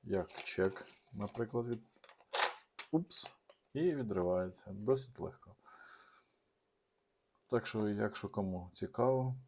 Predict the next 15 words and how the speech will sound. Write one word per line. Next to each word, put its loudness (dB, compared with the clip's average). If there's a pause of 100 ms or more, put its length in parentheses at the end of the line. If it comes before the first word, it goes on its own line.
(1160)
потрібно, 0
беріть. -2 (460)
Е, 2
врешті-решт, 4
купив 4
я 0 (220)
цей 2 (280)
принтер 0 (220)
за -2
тисячу -10
чотириста -8
гривень -4 (800)
і -2
вважаю, 2
що -6